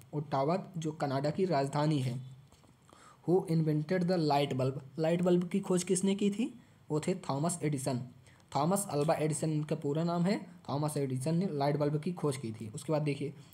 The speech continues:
चालीस नंबर क्वेश्चन। तो देखिए आपको एक एक वीडियो में चालीस चालीस क्वेश्चन, इतने टॉप टॉप के क्वेश्चन करवाए जाएंगे, एकदम टॉप,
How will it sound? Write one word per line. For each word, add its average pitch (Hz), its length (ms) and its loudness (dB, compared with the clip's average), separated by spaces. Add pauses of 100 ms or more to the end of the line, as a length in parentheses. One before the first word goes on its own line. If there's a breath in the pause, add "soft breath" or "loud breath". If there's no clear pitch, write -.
(320 loud breath)
चालीस 156 300 4
नंबर 135 220 -2
क्वेश्चन। 123 360 -6 (420 loud breath)
तो 139 60 -4
देखिए 139 320 0
आपको 202 280 2
एक 196 200 4
एक 196 100 2
वीडियो 175 280 4
में 208 120 0
चालीस 175 460 0
चालीस 170 220 2
क्वेश्चन, 175 320 0
इतने 175 220 -2
टॉप 170 420 -2
टॉप 143 140 0
के 151 100 -2
क्वेश्चन 147 380 -2
करवाए 131 360 2
जाएंगे, 160 240 2
एकदम 165 260 0
टॉप, 160 440 0